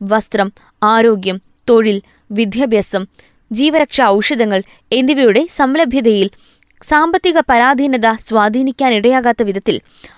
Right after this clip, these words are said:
ആഗോള സാമ്പത്തിക ക്രമത്തെ പുനഃപ്രതിഷ്ഠിക്കുക എന്ന ഭഗീരഥ പ്രയത്നം വരും നാളുകളിലെ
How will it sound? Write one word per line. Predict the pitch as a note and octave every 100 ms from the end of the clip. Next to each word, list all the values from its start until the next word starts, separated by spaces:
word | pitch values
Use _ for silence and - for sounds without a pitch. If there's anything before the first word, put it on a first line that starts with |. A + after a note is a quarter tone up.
| _
ആഗോള | B3 C4+ C#4+ F4
സാമ്പത്തിക | E4 C4+ A#3+ B3+ D#4 C#4+
ക്രമത്തെ | D4 A#3+ G#3+ G3+ G#3 G#3 _
പുനഃപ്രതിഷ്ഠിക്കുക | B3 C#4 B3+ A3+ B3 C#4 B3+ G#3+ G3+ -
എന്ന | G#3 G#3
ഭഗീരഥ | G3+ G3+ C4 D4
പ്രയത്നം | C4+ - G3 - F#3+ - _ _ - _ -
വരും | G#3+ C#4+ D4
നാളുകളിലെ | C#4 C4 A#3 A3+ G3+